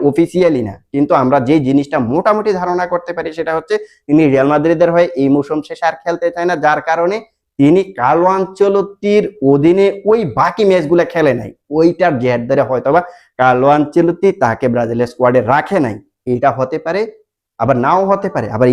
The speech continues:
ইনজুরিও হতে পারে। দেখুন ভাই, মিডিয়া এমন একটা জিনিস, তারা কখন যে কি বলবে সেটা আপনি এক্সপেক্ট করতে পারবেন না। বলবে যে হ্যাঁ, রদ্রিগো এমন কিছু করে নাই, কিন্তু শেষ পর্যন্ত প্রুভ হবে যে রদ্রিগো এটা করেছে। আবার এটাও দেখতে পারবেন যে অনেকে বলবে যে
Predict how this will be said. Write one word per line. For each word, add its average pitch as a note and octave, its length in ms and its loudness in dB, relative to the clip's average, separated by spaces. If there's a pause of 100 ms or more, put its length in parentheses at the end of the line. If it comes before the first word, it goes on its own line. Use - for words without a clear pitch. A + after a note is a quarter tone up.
ইনজুরিও F#3 360 2
হতে F#3 240 -2
পারে। D#3+ 200 -4 (240)
দেখুন C#3+ 220 0
ভাই, D#3 120 2 (360)
মিডিয়া B2+ 360 2 (100)
এমন C3 180 0
একটা D3 220 -4 (100)
জিনিস, F3+ 240 2 (140)
তারা A2+ 160 -4 (120)
কখন D#3 380 -4
যে F#3+ 100 2
কি G3 160 -6
বলবে F3 240 2
সেটা E3 200 -4 (100)
আপনি D3+ 200 -2 (200)
এক্সপেক্ট - 440 -8
করতে F#3 220 -6
পারবেন F3+ 280 0
না। F3 80 0 (220)
বলবে C#3+ 280 4
যে C#3+ 80 2
হ্যাঁ, C3 240 2
রদ্রিগো B2 500 0 (380)
এমন B2+ 220 2
কিছু C#3 180 -4 (100)
করে C#3 240 2
নাই, B2+ 160 -2
কিন্তু B2 280 -6
শেষ A2+ 200 -2
পর্যন্ত B2+ 300 -4 (180)
প্রুভ B2+ 240 -2
হবে C3 180 -2
যে C3 80 0
রদ্রিগো A#2+ 420 0
এটা B2+ 260 -2
করেছে। C#3+ 300 0 (160)
আবার B2 240 0 (160)
এটাও C3+ 320 -2
দেখতে D3+ 200 -6
পারবেন D3+ 280 -2
যে D#3 100 2 (160)
অনেকে A#2+ 220 -4
বলবে C#3 280 0
যে F#3+ 100 -4